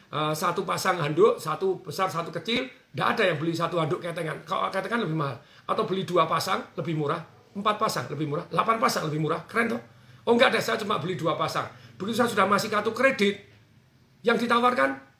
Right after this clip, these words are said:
mereka tawarkan lagi. Sebelum saya mau keluar, sudah kasih kartu kredit, dia tawarkan, "Eh, Anda mau, karena Anda sudah beli dua pasang sekalian ongkos kirimnya, karena kami sekali kirim,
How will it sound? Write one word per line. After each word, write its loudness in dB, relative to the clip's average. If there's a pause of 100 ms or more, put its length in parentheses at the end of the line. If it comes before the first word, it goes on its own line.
mereka 2
tawarkan 2
lagi. -4
Sebelum 0
saya 6
mau 4
keluar, 2
sudah -2
kasih 2
kartu -4
kredit, -4
dia 4
tawarkan, 2 (260)
"Eh, -6
Anda -2
mau, -2
karena -2
Anda 0
sudah -2
beli -2
dua 0
pasang 0
sekalian 0
ongkos 0
kirimnya, -2 (640)
karena -4
kami 0
sekali 0
kirim, -2